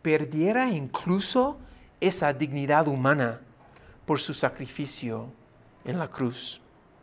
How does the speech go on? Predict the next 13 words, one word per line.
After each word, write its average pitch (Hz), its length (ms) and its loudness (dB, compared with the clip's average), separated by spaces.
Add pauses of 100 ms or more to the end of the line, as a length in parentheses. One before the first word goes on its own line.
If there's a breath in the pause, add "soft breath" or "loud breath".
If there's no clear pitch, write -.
(840 soft breath)
MacLeod 151 560 10
otra 151 260 8
vez 156 240 6
dice, 156 400 2 (400 loud breath)
"Esto 202 640 10
era 190 400 12
el 156 200 8
último 196 440 8
lugar 160 400 12
en 151 220 4 (140)
todo 247 640 12
el 233 120 10
mundo 139 520 6